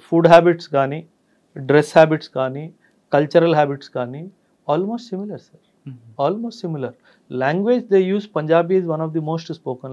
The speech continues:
Speaker 1: language, Urdu is another
Speaker 2: Hmm.
Speaker 1: language.
Speaker 2: అంటే వాళ్ళ రిలేషన్ కూడా అలాగే ఉందంటారా?
Speaker 1: Yes, yes, very much.
Speaker 2: అంటే only army మధ్యన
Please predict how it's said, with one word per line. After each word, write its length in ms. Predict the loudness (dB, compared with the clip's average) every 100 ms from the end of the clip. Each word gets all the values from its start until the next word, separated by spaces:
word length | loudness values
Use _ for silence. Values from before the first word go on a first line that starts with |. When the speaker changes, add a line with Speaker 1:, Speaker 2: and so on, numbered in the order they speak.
| -12
Speaker 1:
language, 300 | -14 -14 -14 -6 -2
Urdu 200 | 2 4
is 160 | 4
another 340 | 2 -8 -14 -20 _ _
Speaker 2:
Hmm. 160 | -18 -18 _ -10
Speaker 1:
language. 320 | -8 -8 -16 -8
Speaker 2:
అంటే 160 | -2
వాళ్ళ 300 | 2 2 0
రిలేషన్ 380 | 0 -2 0 -2
కూడా 160 | 0 0
అలాగే 140 | -2
ఉందంటారా? 380 | -8 -10 -12 -12
Speaker 1:
Yes, 360 | -14 -16 _
yes, 80 | -20 _ _ _ _ _ _ _
very 140 | -10 -10
much. 160 | -12 _ -16
Speaker 2:
అంటే 140 | -6
only 240 | -2 0 2
army 300 | 0 0 2
మధ్యన 440 | 2 2 0 -2